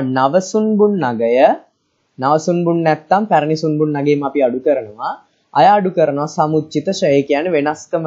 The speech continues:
සංශෝ-, සංශෝධනය වෙන දවසනකම් වුණු ක්ෂයවල එකතුව. බෙදුවා ඉතිරි ජීව කාලය. හරි, අපි හොයමු. මේ වත්තමේ පිරිවැය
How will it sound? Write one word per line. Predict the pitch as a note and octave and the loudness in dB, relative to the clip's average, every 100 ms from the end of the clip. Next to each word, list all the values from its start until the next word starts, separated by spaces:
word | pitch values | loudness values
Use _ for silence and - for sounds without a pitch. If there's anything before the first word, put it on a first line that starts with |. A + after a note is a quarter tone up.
| C3+ - | -6 -8
සංශෝ-, | B2+ C3+ D#3 D3+ D3+ - D3+ | -12 -12 -4 -2 -2 -6 -12
සංශෝධනය | C3 C3 D3+ D3+ D#3 | -12 -6 -4 -2 -4
වෙන | C3 C#3 | -4 -2
දවසනකම් | C#3+ D3+ D#3+ D3+ D#3 E3+ G3+ _ _ _ D3 | -2 -2 -6 -6 -4 -4 -6 _ _ _ -2
වුණු | F3 | 0
ක්ෂයවල | G#3+ E3 C#3+ F3 G3+ | 2 2 4 4 2
එකතුව. | D3+ - - B2+ | 0 -4 -10 -2
බෙදුවා | E3 G3 G3 C#3 C#3+ - _ _ | 0 2 4 4 2 -4 _ _
ඉතිරි | E3+ E3 E3+ | -8 -2 -2
ජීව | E3 D#3 C3+ D#3+ | 0 0 0 2
කාලය. | E3 A2+ F#2 - _ _ _ _ _ _ _ _ _ _ _ _ _ _ _ | 0 0 -8 -16 _ _ _ _ _ _ _ _ _ _ _ _ _ _ _
හරි, | C3+ A#2 - | -10 -8 -6
අපි | F3+ | 2
හොයමු. | G#3+ F3+ A#2 - _ _ _ _ _ _ _ _ _ _ _ _ _ _ _ _ _ _ _ _ _ _ _ _ _ _ _ _ _ - _ _ _ _ G3 - _ _ _ _ _ _ _ _ _ _ _ - | 4 4 2 -6 _ _ _ _ _ _ _ _ _ _ _ _ _ _ _ _ _ _ _ _ _ _ _ _ _ _ _ _ _ -20 _ _ _ _ _ -20 _ _ _ _ _ _ _ _ _ _ _ 0
මේ | F#3 | 2
වත්තමේ | G3+ F#3 - A3+ A3+ A3 | 4 2 0 0 2 2
පිරිවැය | F#3 F3+ F3+ E3 | 0 4 4 6